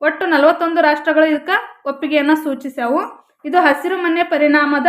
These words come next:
ಆರು ಅನಿಲಗಳನ್ನು ಕಡಿಮೆ ಮಾಡುವಂತ ಉದ್ದೇಶವನ್ನ ಹೊಂದೈತಿ. ಹಾಗಾದ್ರೆ ಹಸಿರು ಮನೆ ಪರಿಣಾಮದ ಆರು ಅನಿಲಗಳು ಯಾವಂತ ತಿಳ್ಕೊಳ್ಳೋಣ್ರಿ. ಹಸಿರು ಮನೆ ಅನಿಲಗಳು ಸಿ ಓ ಟು, ಕಾರ್ಬನ್ ಡೈಆಕ್ಸೈಡ್ ಸಿಕ್ಸ್ಟಿ ಪರ್ಸೆಂಟ್ ಇರುತ್ತೆ.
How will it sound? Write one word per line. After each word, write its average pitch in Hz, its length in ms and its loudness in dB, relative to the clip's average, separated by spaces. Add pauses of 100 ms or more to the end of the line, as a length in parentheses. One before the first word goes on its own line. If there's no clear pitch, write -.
(160)
ಆರು 302 280 4
ಅನಿಲಗಳನ್ನು 302 760 2
ಕಡಿಮೆ 277 280 0
ಮಾಡುವಂತ 294 440 2
ಉದ್ದೇಶವನ್ನ 269 640 0
ಹೊಂದೈತಿ. 247 720 0 (280)
ಹಾಗಾದ್ರೆ 339 360 2
ಹಸಿರು 339 340 0
ಮನೆ 339 200 -2
ಪರಿಣಾಮದ 311 460 2 (140)
ಆರು 277 220 4
ಅನಿಲಗಳು 294 500 2
ಯಾವಂತ 262 440 2
ತಿಳ್ಕೊಳ್ಳೋಣ್ರಿ. 262 640 -4 (720)
ಹಸಿರು 339 400 0
ಮನೆ 339 240 4
ಅನಿಲಗಳು 294 880 2 (320)
ಸಿ 349 160 0
ಓ 339 200 4
ಟು, 339 540 -6
ಕಾರ್ಬನ್ 302 440 4
ಡೈಆಕ್ಸೈಡ್ 285 720 0
ಸಿಕ್ಸ್ಟಿ 330 320 -6
ಪರ್ಸೆಂಟ್ 277 460 -4
ಇರುತ್ತೆ. 262 680 -6